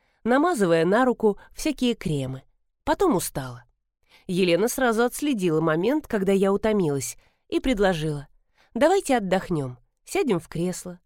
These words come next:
Кофе?» «Лучше чаю», попросила я. Консультант улыбнулась. «Надеюсь, вы не откажетесь от птифуров?»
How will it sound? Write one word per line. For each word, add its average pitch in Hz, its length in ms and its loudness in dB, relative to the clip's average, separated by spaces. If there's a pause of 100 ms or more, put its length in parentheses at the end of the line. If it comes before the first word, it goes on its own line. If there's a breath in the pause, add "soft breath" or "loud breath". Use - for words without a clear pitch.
(140)
Кофе?» 381 400 -4 (680)
«Лучше 277 360 0
чаю», 143 460 -6 (140)
попросила 156 520 -4
я. 139 300 -10 (680)
Консультант 190 640 0
улыбнулась. 185 680 0 (520)
«Надеюсь, 214 580 2
вы 196 160 2
не 208 120 4
откажетесь 220 680 -2
от - 200 -6
птифуров?» 170 720 -6